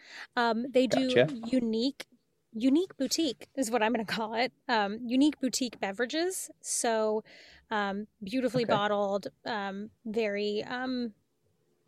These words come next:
Speaker 1: one of a kind tonics, for lack of a better
Speaker 2: Okay.
Speaker 1: phrase. Um, but they can be used for a whole, like,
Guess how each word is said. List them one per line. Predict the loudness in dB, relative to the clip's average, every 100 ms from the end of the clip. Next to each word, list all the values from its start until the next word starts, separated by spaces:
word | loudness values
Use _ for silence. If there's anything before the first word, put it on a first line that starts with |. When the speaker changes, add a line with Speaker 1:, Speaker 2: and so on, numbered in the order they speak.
| -14
Speaker 1:
one | -4 0 0
of | 0
a |
kind | -4 -4 -4 -4 -4 -4 -8 _ _ _ _ _ _ -20 _ _ _ _
tonics, | -16 -6 -6 -6 -10 -10 -10 -8
for | -2 0
lack | 0 -2
of | -6
a | -2
better | 2
Speaker 2:
Okay. | 2
Speaker 1:
phrase. | 2 -2 -2 -6 -10 -18 -20 -20 -16 -6
Um, | 0 2 2 -2 -8 _ -4 2
but |
they | 6
can | 8
be | 8
used | 8 2 2
for | 0 0
a |
whole, | 2 2 2 0 -6 _ _
like, | -2 -2